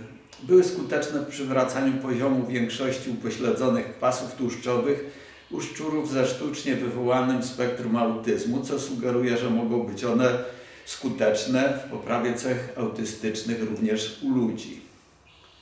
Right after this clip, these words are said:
Flawonoidy mogą działać jako prenatalne zapobieganie zwiększonej aktywacji immunologicznej matki za pośrednictwem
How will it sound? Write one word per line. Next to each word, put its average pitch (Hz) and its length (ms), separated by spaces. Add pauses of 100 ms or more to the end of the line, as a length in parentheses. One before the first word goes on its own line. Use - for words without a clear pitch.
(1120)
Flawonoidy 180 920 (440)
mogą 151 360
działać 139 360
jako 135 500 (160)
prenatalne 139 720
zapobieganie 127 840
zwiększonej 120 680
aktywacji 113 760
immunologicznej 107 920
matki 113 460
za 131 120
pośrednictwem 113 1000